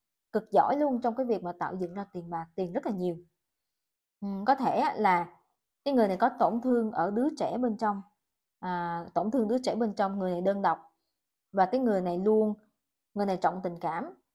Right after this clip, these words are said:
và cái người này luôn đi tìm những cái sự phát triển cao hơn, luôn đi tìm những cái sự phát triển cao về mặt tinh thần, tâm linh, à,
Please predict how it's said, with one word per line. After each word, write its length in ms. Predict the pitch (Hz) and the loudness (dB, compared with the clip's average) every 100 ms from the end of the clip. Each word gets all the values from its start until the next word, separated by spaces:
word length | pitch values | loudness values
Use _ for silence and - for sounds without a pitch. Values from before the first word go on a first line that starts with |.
| _ _ - | _ _ -2
và 220 | 185 175 | 0 2
cái 140 | 220 | 0
người 220 | 262 196 175 | 0 0 -2
này 220 | 175 175 | -4 -2
luôn 420 | 202 226 220 214 | 2 4 2 0
đi 120 | 226 226 | -2 -2
tìm 220 | 196 185 170 - _ _ _ _ _ _ - | 0 0 -2 -12 _ _ _ _ _ _ -6
những 220 | 196 196 | -2 0
cái 100 | 294 | -2
sự 180 | 220 180 | 0 -2
phát 200 | - - | -2 -2
triển 160 | - 214 | -4 -2
cao 180 | 214 202 | -2 0
hơn, 280 | 214 214 208 _ _ _ 214 | 0 -2 -4 _ _ _ 2
luôn 200 | 220 214 | 4 4
đi 80 | 214 | 0
tìm 200 | 190 170 | -2 -2
những 140 | 175 185 | -4 -6
cái 100 | 240 | -4
sự 180 | 170 170 | -4 -4
phát 220 | 262 285 - | -4 -4 -6
triển 360 | - - 262 330 _ | -6 -4 -6 -8 _
cao 320 | 214 196 190 | -2 0 -2
về 80 | 185 | -6
mặt 160 | 175 170 _ - | -8 -10 _ -2
tinh 200 | 214 214 | 0 0
thần, 300 | 220 170 165 | -4 -4 -6
tâm 200 | 190 202 | -4 -2
linh, 140 | 214 196 _ _ _ _ _ - | -2 -2 _ _ _ _ _ -6
à, 200 | 180 | -4